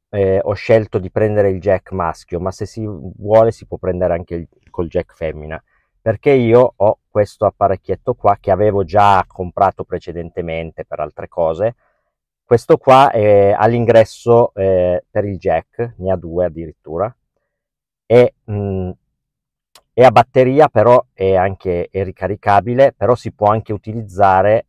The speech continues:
eh, collegato, diciamo.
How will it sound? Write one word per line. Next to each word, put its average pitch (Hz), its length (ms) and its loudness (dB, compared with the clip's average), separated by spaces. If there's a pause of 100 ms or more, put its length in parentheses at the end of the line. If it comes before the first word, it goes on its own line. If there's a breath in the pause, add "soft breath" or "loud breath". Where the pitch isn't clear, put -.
(160)
eh, 78 800 -8 (1800)
collegato, 92 680 -2
diciamo. 78 540 -8